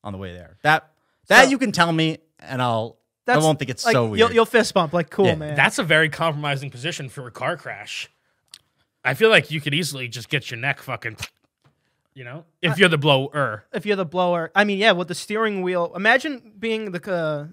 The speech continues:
Speaker 2: the ambulance at that scene. It's just a steering wheel that pinned this woman's head to the, just the crotch of a man.
Speaker 1: Yeah.
Speaker 3: Oh,
Speaker 2: Wouldn't wanna
Speaker 3: God.
Speaker 2: see
Speaker 3: Then
Speaker 2: that.
Speaker 3: the police are coming
Speaker 1: Impaled
Speaker 3: and you
Speaker 1: by
Speaker 3: have
Speaker 1: a
Speaker 3: to
Speaker 2: Police are coming. It's like, "Hurry up."
Speaker 3: Yeah.
Speaker 2: This
Speaker 1: Seems like a lot of risk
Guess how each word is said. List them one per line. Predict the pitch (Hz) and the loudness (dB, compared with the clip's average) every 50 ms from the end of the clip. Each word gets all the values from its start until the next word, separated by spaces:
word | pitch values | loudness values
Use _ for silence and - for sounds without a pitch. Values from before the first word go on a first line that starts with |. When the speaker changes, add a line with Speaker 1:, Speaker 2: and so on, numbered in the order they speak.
| - - | -10 -8
Speaker 2:
the | 180 170 180 | -6 -2 -2
ambulance | 180 185 185 196 202 196 - | -2 -2 0 -2 -2 -4 -4
at | 175 147 | -4 -2
that | 170 165 175 175 | 2 2 2 0
scene. | - - 202 196 | -2 -6 -6 -6
It's | 180 160 - | -6 -6 -8
just | 180 - | -10 -10
a | 165 | -12
steering | - - - - 180 180 180 180 170 | -12 -12 -10 -6 -6 -4 -4 -6 -6
wheel | 151 151 151 151 147 | -8 -6 -6 -6 -6
that | 147 143 139 143 | -8 -10 -12 -10
pinned | - - 185 175 170 | -8 -8 -6 -6 -6
this | 170 151 - | -8 -10 -10
woman's | - 170 160 160 165 165 160 143 - - - - | -12 -12 -12 -10 -12 -12 -12 -14 -16 -20 -20 -20
head | 143 - 170 160 151 151 143 - | -12 -8 -6 -6 -6 -8 -12 -12
to | - 180 160 | -12 -10 -10
the, | 143 147 139 143 _ | -10 -10 -12 -14 _
just | - 156 - - | -12 -12 -12 -12
the | 151 | -14
crotch | 147 - - 185 170 156 151 - | -12 -6 -4 -2 -2 -2 -4 -6
of | 165 147 | -10 -14
a | 131 | -14
man. | 139 143 143 143 139 139 139 139 - | -14 -14 -14 -14 -14 -16 -18 -16 -12
Speaker 1:
Yeah. | 135 120 98 - - _ _ _ _ _ _ - | -8 -8 -8 -8 -12 _ _ _ _ _ _ -4
Speaker 3:
Oh, | - 196 | 0 0
Speaker 2:
Wouldn't | 208 180 175 | 0 2 0
wanna | 165 196 196 | 0 0 0
Speaker 3:
God. | 196 190 | 0 -2
Speaker 2:
see | 175 151 | -2 -4
Speaker 3:
Then | 123 - | -4 -4
Speaker 2:
that. | 139 143 | -4 -6
Speaker 3:
the | - | -10
police | 101 107 117 117 - 123 | -12 -12 -10 -8 -6 -2
are | 113 | 0
coming | - - 127 139 | 2 4 4 4
Speaker 1:
Impaled | 127 127 | 4 2
Speaker 3:
and | 131 104 | 2 2
you | 104 | 4
Speaker 1:
by | 123 117 | 4 4
Speaker 3:
have | 110 107 101 | 4 4 2
Speaker 1:
a | 101 113 113 104 | 0 -4 -4 -6
Speaker 3:
to | 107 - _ _ _ | -6 -10 _ _ _
Speaker 2:
Police | - - 170 - 180 | -12 -10 -10 -8 -8
are | 170 | -6
coming. | - 185 175 170 175 175 | -4 -4 -4 -4 -4 -8
It's | 170 - | -10 -10
like, | 160 160 - | -10 -6 -2
"Hurry | 202 202 196 190 185 | 0 0 2 4 4
up." | 180 185 185 - - _ _ _ - | 4 4 4 0 -6 _ _ _ -18
Speaker 3:
Yeah. | 98 98 92 92 92 92 90 _ _ _ _ _ _ | -14 -12 -10 -8 -10 -10 -12 _ _ _ _ _ _
Speaker 2:
This | - 226 214 | 0 2 2
Speaker 1:
Seems | 214 220 226 | 2 0 -2
like | 220 180 | -2 -2
a | 180 | 0
lot | 143 131 135 147 139 | 2 4 6 6 6
of | 120 | 4
risk | 110 117 127 135 - - | 2 0 0 -2 -4 -8